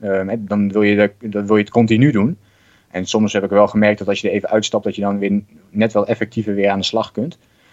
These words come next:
Dus daar heb ik nog wel een, een, voor mezelf een effectiviteitsslagje te maken om ook te zeggen van, oké, ik stap er nu wat meer uit.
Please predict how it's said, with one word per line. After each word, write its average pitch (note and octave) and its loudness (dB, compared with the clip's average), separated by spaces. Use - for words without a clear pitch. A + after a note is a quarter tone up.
Dus E2 -12
daar F#2+ 2
heb F#2+ 0
ik F2+ -8
nog F#2+ -4
wel F#2 4
een, F2 -10
een, F2+ -8
voor G2+ -4
mezelf G#2 4
een F#2+ -4
effectiviteitsslagje - -4
te F2 -6
maken F2 -4
om F#2+ -8
ook F#2+ -6
te - -20
zeggen - -8
van, G2+ -8
oké, F#2 -6
ik F#2+ -6
stap - -4
er G2 -2
nu G2 -2
wat F#2+ -2
meer F#2+ -4
uit. - -2